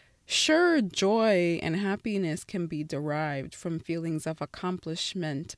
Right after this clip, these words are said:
but feeling like your worth as a human being is attached to that is where there can be some challenge.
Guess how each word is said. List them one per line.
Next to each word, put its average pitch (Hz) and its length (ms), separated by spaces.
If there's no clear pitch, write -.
but 147 260
feeling 190 600
like 151 340
your 165 540
worth 165 420
as 175 160
a 165 60
human 160 420
being 165 400
is 156 220
attached - 960
to 151 560
that - 920
is 165 200
where 160 840
there 170 220
can 175 340
be 156 560
some 185 260
challenge. - 960